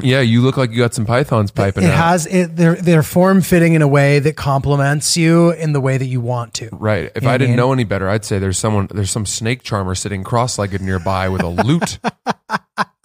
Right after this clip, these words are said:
Speaker 1: coaxing those pythons out of that Rule of Threads Henley.
Speaker 2: Dude, the spring colors are sick. They do all sorts of different kinds of tees, Henley tees. They do polos also that are dope.
Speaker 1: Mm-hmm.
Speaker 2: We just got some of those.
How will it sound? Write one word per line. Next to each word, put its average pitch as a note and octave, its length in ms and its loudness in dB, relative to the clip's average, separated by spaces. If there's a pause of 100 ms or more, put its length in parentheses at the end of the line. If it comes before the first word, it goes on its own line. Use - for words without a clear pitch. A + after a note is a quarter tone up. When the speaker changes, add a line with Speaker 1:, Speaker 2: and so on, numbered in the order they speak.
(160)
Speaker 1:
coaxing C#3 460 0
those A#2 200 0
pythons A#2 560 0
out G2+ 120 0
of G2 60 -2
that G2+ 160 0
Rule G#2+ 260 0
of F#2+ 80 0
Threads G2+ 340 -2
Henley. G2 440 -4 (180)
Speaker 2:
Dude, G#3 220 2
the F3+ 60 2
spring G#3 360 0
colors F#3 340 2
are E3+ 60 -2
sick. E3+ 400 0
They D#3+ 100 -4
do E3 140 0
all D#3+ 180 0
sorts D#3 200 -6
of - 20 -6
different C#3+ 220 -4
kinds D3 140 -2
of C3+ 80 -10
tees, E3+ 360 0
Henley E3 260 0
tees. D#3+ 240 2
They D#3+ 80 2
do D#3+ 140 2
polos F3 640 2
also D#3+ 400 2
that D#3 100 2
are D3+ 80 2
dope. A2 240 2
Speaker 1:
Mm-hmm. A2+ 80 -2
Speaker 2:
We D3+ 60 -4
just - 160 -8
got D3+ 160 -6
some D3 120 -8
of D3 60 -8
those. C#3+ 340 -6